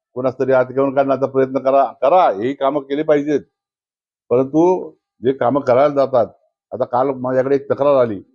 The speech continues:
काही व्यापाऱ्यांना त्या स्क्वॉडने दमदाटी केली, अरेरावी केली, व्यापाऱ्यांची अरेरावी करतात अधिकारी लोक. ही काय मजुरी चाललेली आहे? पोलीस डिपार्टमेंटमध्ये पोलीस एखाद्या जर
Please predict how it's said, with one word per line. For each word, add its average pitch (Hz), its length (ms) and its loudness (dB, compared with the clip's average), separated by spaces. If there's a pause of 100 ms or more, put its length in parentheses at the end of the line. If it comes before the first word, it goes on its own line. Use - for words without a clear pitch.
(540)
काही 131 140 2
व्यापाऱ्यांना 139 800 0 (400)
त्या 127 100 0
स्क्वॉडने 143 560 0
दमदाटी 156 460 -2
केली, 156 220 0
अरेरावी 165 440 4
केली, 160 220 -2
व्यापाऱ्यांची 165 520 2
अरेरावी 165 340 2
करतात 139 340 0 (420)
अधिकारी 117 360 0
लोक. 104 200 -2 (1000)
ही 120 60 -6
काय 143 260 4
मजुरी 156 300 2
चाललेली 143 400 0
आहे? 107 120 0 (540)
पोलीस 156 260 2
डिपार्टमेंटमध्ये 151 640 2
पोलीस 156 520 2 (560)
एखाद्या 143 340 2
जर 156 180 2